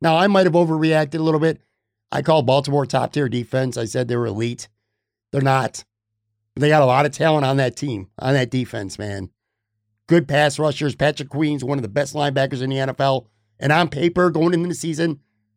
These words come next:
they have the best secondary in the N F L, the top-ranked secondary in the N F L, according to many publications, mainstream ones, P F F, Sports Illustrated. I know there were a couple others.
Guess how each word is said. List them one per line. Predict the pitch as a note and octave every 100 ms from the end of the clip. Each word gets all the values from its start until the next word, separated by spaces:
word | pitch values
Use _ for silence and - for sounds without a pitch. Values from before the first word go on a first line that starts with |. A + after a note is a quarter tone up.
| _
they | -
have | D3 D#3
the |
best | B2 D#3+ D3+
secondary | F3 D#3+ D#3 D#3 D#3 D3 C3+ - _ _ -
in | F#3
the | E3+
N | C#3+
F | B2+
L, | A#2
the | B2
top-ranked | G#3 G3+ G3 F#3
secondary | - E3+ D3 D#3 D3+
in | D3+
the | D3+
N | D#3
F | C#3+
L, | D3+ C#3+ - _ _ _
according | - G#3 D#3+
to |
many | B2+ F3+
publications, | F#3 E3+ E3+ D3+ D#3 C#3+ D#3 A#2
mainstream | C#3 D#3+ C#3 D#3+ D#3+
ones, | D#3 D3 - _ _ -
P | E3
F | D3+
F, | D#3 D3 C#3+ _ _ _
Sports | - C#3+ F3+ E3+
Illustrated. | E3+ D#3 - D#3 D3 D3
I | B2
know | C3 D#3
there | E3
were | C#3+
a |
couple | B2+ D#3 D3+
others. | C#3+ D3+ C#3+